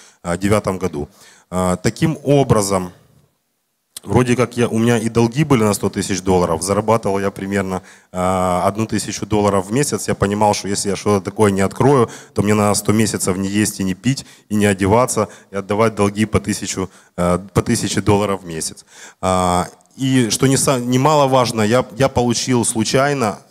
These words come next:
э, я получил кредит сто тысяч долларов для развития своего направления.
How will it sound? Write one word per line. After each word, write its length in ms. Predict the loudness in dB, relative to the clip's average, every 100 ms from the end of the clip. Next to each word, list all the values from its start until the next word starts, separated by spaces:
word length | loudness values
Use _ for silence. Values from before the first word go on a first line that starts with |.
| -2
э, 180 | 0 2
я 120 | 0
получил 400 | 0 -2 0 0
кредит 320 | 2 2 0
сто 180 | 0 -2
тысяч 320 | -2 -4 -4
долларов 400 | 0 2 2 -2
для 160 | -2 -2
развития 640 | -2 -4 -4 0 0 0 -6 -20 -6
своего 380 | -4 0 0
направления. 640 | 0 0 -2 -4 -6 -10